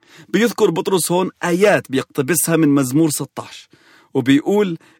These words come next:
إنه النبي داوود قال فيها إنه عايش وشايف الله أمامه كل وقت، وإنه راح يموت ويدخل القبر على رجاء بانتظار الإقامة من الموت، وإنه ما راح يتحلل جسده أو يتعفن. بإعلان الروح القدس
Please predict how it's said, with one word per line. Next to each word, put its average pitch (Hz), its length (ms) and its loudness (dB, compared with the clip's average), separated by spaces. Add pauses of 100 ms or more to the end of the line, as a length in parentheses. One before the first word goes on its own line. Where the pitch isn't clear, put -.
إنه 202 180 4
النبي 220 320 0
داوود 202 340 0 (160)
قال 190 200 0
فيها 131 500 -6 (540)
إنه 147 240 4
عايش 185 480 0
وشايف 208 520 0
الله 185 340 0
أمامه 180 480 2 (120)
كل 185 340 2
وقت، - 360 -4 (380)
وإنه 175 220 4
راح 170 180 2
يموت 175 460 2
ويدخل 180 440 -2
القبر 160 500 -2
على 156 260 -2
رجاء 156 440 2 (520)
بانتظار 185 720 2
الإقامة 180 720 0
من 170 180 2
الموت، 165 400 2 (480)
وإنه 160 260 4
ما 175 120 4
راح 190 180 2
يتحلل 165 480 0
جسده 143 420 2
أو 113 140 -4
يتعفن. 117 680 -4
بإعلان 185 680 -2
الروح 208 400 2
القدس 170 520 0